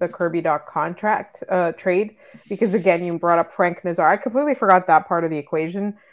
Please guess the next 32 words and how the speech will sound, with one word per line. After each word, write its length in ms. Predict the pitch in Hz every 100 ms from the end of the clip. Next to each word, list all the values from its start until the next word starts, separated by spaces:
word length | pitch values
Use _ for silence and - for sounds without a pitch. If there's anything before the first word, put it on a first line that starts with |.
| _ -
'cause 120 | 208
in 100 | 202
my 160 | 202
mind, 260 | 214 196 196
I 80 | 185
was 120 | 185
like, 240 | 180 175 -
"Montreal 500 | 165 170 - 180 170
loses 360 | 165 185 190 196
Alexander 420 | 196 196 214 208
Romanov, 540 | 202 196 190 196 196 185
Montreal 500 | 170 - 156 151 165
gains 460 | 165 165 170 175
Kirby 340 | _ 170 160 156
Dach." 240 | 156 220 _ _ _ _ _ _
Um, 680 | 196 190 185 175 170 160 - _ _ _ _ _ _ _ - _
but 80 | 185
you 80 | 185
gotta 180 | 202 214
look 180 | 185
at 60 | 202
his 140 | 170
contract, 880 | - 160 156 175 - - - _ - -
and 120 | 180
how 180 | 196 208
good 260 | 180 196
does 180 | 240 240
that 260 | 240 226 226
look 200 | - 269
right 220 | 202 -
<laughs> 180 | 233 -
now? 560 | 285 - 330 - 349